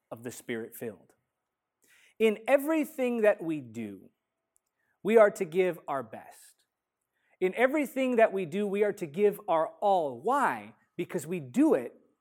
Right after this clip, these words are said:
unto the Lord. Colossians chapter three, verse twenty-three says, "Work willingly at whatever you do, as though you were working for the Lord rather than for people."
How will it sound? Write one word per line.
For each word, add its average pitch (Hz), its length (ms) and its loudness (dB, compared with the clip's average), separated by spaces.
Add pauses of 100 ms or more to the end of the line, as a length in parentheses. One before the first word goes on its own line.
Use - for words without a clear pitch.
unto 135 480 -6 (140)
the 135 100 -8
Lord. 127 400 -4
Colossians 165 640 2
chapter 185 240 -6
three, 175 240 -8
verse 147 200 -10
twenty-three 151 460 -10
says, 117 440 -10 (600)
"Work 190 380 2
willingly 180 680 -2
at 170 180 -6
whatever 202 380 -2
you 156 180 -4
do, 113 220 -10 (680)
as 139 180 -4
though 202 140 4
you 185 160 -4
were 175 120 -2
working 165 500 2
for - 100 -14
the 147 120 -6
Lord 175 360 2 (220)
rather 220 420 -2
than 165 420 -8 (380)
for 135 120 -14
people." - 500 -12